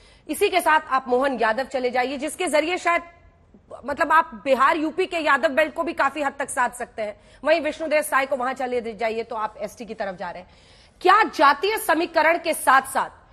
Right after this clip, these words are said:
ये उम्मीद जगा देना कि कोई भी सीएम बन सकता है, ये सबसे बड़ी victory है दो हज़ार चौबीस के पहले, अगर इस रणनीति के जरिए हम देखें तो?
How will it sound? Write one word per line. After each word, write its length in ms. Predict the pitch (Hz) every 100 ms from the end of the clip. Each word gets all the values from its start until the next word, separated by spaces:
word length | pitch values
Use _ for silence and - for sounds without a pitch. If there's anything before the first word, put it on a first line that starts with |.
| - 214
ये 300 | 208 403 494
उम्मीद 500 | 339 294 302 415 339
जगा 340 | 359 302 294
देना 320 | 262 254 262
कि 140 | 320 381
कोई 440 | - 330 392 466
भी 180 | 392 466
सीएम 380 | - 359 359 320
बन 160 | 294
सकता 340 | - 240 - 170
है, 240 | 131 _ _ _ _ _ _ _ _ _ _ -
ये 300 | 214 370 427
सबसे 380 | - 349 359 415
बड़ी 220 | 370 392
victory 380 | 302 330 359 359
है 280 | 359 359 240
दो 160 | 302
हज़ार 200 | 311 330
चौबीस 380 | 320 294 269 302
के 100 | 311
पहले, 240 | 302 285
अगर 200 | 294 277
इस 160 | 294 -
रणनीति 520 | 233 240 240 285 339
के 120 | 330
जरिए 240 | 269 269 277
हम 120 | 269
देखें 260 | 254 254
तो? 140 | 269